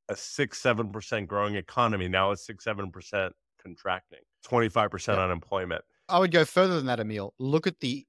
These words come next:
Speaker 2: underlying impulses that drive that kind of thinking, right?
Speaker 1: Yeah.
Speaker 2: It's fascism, right?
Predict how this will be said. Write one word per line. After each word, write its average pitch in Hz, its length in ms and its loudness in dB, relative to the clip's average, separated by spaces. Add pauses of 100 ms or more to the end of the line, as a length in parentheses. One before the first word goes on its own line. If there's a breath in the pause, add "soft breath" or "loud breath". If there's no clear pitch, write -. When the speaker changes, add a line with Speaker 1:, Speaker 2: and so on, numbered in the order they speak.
Speaker 2:
underlying 131 760 0
impulses 113 720 -6
that 107 200 -6
drive 113 640 -2
that 104 280 -2
kind 107 320 -6
of 92 100 -8
thinking, 98 480 -10 (240)
right? 110 360 2
Speaker 1:
Yeah. 92 120 -6 (100)
Speaker 2:
It's - 240 -4 (100)
fascism, 123 720 2 (180)
right? 113 280 2